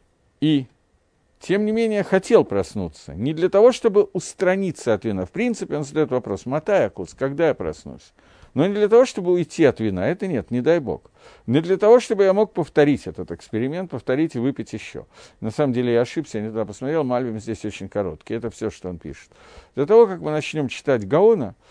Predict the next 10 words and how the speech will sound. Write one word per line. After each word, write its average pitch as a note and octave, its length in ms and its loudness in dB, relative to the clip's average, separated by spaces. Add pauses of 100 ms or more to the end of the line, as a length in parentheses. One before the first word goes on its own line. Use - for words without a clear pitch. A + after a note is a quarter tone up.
(440)
у A2+ 160 -4
меня F3+ 180 -2
было F#3 220 4
один D#3 240 -2
раз, - 480 0 (1000)
ну, E3 220 -2
я E3 140 0
думаю, G3 180 -2
что - 160 -4
все, A#2 480 0